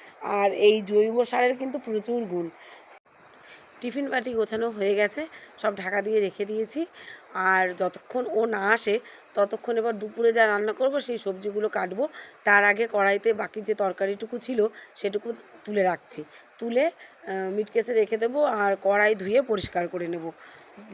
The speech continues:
দিয়ে তারপরে দুপুরে যা রান্না হবে, সেইটুকু, মানে যা যা রান্না হবে, তার মধ্যে থেকে যদি কোনো কিছু কেটে রাখতে পারি, তাহলে কেটে রাখবো। তাহলে ও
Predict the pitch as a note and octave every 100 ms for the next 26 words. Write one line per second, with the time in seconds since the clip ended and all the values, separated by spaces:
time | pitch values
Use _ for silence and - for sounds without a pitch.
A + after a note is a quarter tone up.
0 | F#3 G#3+ B3 A3+ F#3 G3+ G3+ - - A3+
1 | B3 A3+ C4+ B3 A#3+ A3+ A#3+ B3 B3+ A#3+
2 | - - - - A#3 A#3+ A#3+ B3 A#3+ A3+
3 | G#3 F#3+ G#3+ A#3 A#3 A#3 A3+ A#3+ A#3+ A3+
4 | G#3+ A3 G#3+ A#3 A#3 A3+ A3+ A3+ A3 A#3+
5 | A#3 A3+ A3+ A3 - B3+ B3 A#3+ - -
6 | - - G#3+ B3 A3+ G3 F3+ E3+ E3+ E3
7 | - - - A3+